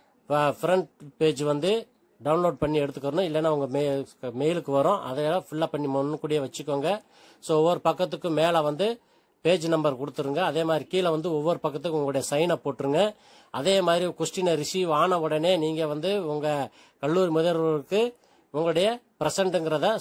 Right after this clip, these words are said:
சொல்லிருங்க. நீங்க வந்து ப்ரெசென்ட் ஆ-, ஆயிருக்கீங்க அப்படிங்கிறத சொல்லுங்க. கொஸ்டின்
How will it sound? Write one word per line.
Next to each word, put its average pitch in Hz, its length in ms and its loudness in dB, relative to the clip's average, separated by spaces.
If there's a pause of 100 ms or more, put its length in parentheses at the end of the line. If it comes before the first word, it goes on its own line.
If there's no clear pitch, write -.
சொல்லிருங்க. 147 480 -2
நீங்க 143 340 -2
வந்து 143 420 -2
ப்ரெசென்ட் 147 300 -6
ஆ-, 131 360 -4
ஆயிருக்கீங்க 143 680 -2
அப்படிங்கிறத 143 440 -2
சொல்லுங்க. 139 600 -4
கொஸ்டின் 139 300 -6